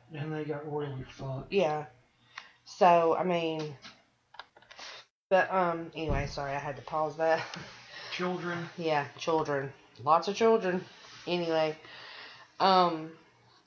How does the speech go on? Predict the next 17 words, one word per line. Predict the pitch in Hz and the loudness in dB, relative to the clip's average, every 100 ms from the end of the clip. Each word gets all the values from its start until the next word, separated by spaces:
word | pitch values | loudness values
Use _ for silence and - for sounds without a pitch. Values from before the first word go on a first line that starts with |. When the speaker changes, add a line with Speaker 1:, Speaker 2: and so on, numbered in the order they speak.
| _ _ _ _ | _ _ _ _
Speaker 2:
but | 160 180 175 170 - - - - _ _ _ _ _ _ _ _ _ _ | 2 6 6 4 -2 -8 -12 -14 _ _ _ _ _ _ _ _ _ _
it's | 180 185 | -4 -2
like, | 190 151 - | -4 -6 -10
it, | - 196 - _ _ | -6 -6 -8 _ _
I, | 214 | 4
anyway, | 226 262 196 135 | 4 2 2 2
I, | 156 - | -2 -6
I'm | 160 165 - _ _ | -14 -16 -18 _ _
gonna | - 185 | -14 -8
stop | - 165 151 | 0 0 2
rambling. | 165 160 147 143 - - - - - - _ _ | 0 0 -2 -6 -10 -18 -18 -18 -18 -20 _ _
When | 196 196 | 2 4
I | 190 | 4
started | 196 - 214 214 202 190 185 180 - - - _ | 2 6 8 8 6 4 2 -2 -8 -20 -20 _
reading | 185 185 185 185 | 0 4 4 2
about | 175 160 120 | 0 0 0
voodoo, | 165 160 139 127 | -4 -4 -4 -4